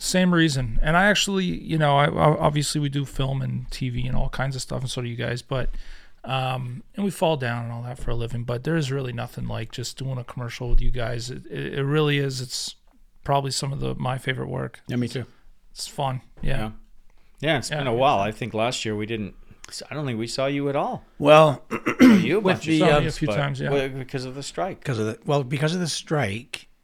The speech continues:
Speaker 2: but because of the advertising agencies locking out actra.
Speaker 3: Yeah, yeah.
Speaker 1: Oh, that's
Speaker 2: So now
Speaker 3: true,
Speaker 2: they're,
Speaker 3: too.
Speaker 2: they're doing a lot of non-union work.
Speaker 3: Yeah.
Speaker 2: Um, yeah, I'm just waiting for somebody to get hurt.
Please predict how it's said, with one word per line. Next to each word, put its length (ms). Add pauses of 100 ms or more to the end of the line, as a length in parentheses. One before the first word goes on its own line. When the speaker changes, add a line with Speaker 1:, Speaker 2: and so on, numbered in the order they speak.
(120)
Speaker 2:
but 300
because 400
of 320
the 480
advertising 600
agencies 520
locking 360
out 260
actra. 560
Speaker 3:
Yeah, 220
yeah. 220
Speaker 1:
Oh, 140
that's 120
Speaker 2:
So 40
now 240
Speaker 3:
true, 80
Speaker 2:
they're, 80
Speaker 3:
too. 80
Speaker 2:
they're 100
doing 220
a 60
lot 180
of 140
non-union 840
work. 240 (500)
Speaker 3:
Yeah. 160
Speaker 2:
Um, 440 (500)
yeah, 140 (200)
I'm 120
just 140
waiting 220
for 120
somebody 260
to 80
get 160
hurt. 220